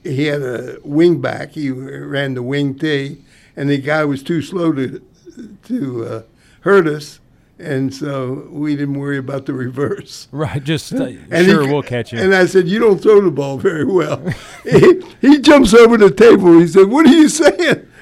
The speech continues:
Speaker 1: Uh, I said, "Well, you want, you brought me down here to tell you how we beat you.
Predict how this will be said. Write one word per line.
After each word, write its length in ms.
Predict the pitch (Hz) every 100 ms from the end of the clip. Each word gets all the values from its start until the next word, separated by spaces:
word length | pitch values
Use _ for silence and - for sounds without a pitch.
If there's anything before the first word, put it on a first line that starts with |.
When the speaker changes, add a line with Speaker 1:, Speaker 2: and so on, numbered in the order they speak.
| - -
Speaker 1:
Uh, 300 | 294 190 185 202
I 180 | 185
said, 220 | 165 185 165
"Well, 400 | 156 208 330 320
you 180 | 160
want, 320 | 160 175 196 190
you 160 | 180
brought 300 | 165 185 214
me 120 | 202
down 320 | 170 208 269 220
here 220 | 180 196
to 120 | 175
tell 280 | 143 180 185
you 300 | 190 170 170
how 200 | 160 185
we 160 | 185 170
beat 280 | 214 240 -
you. 300 | 147 147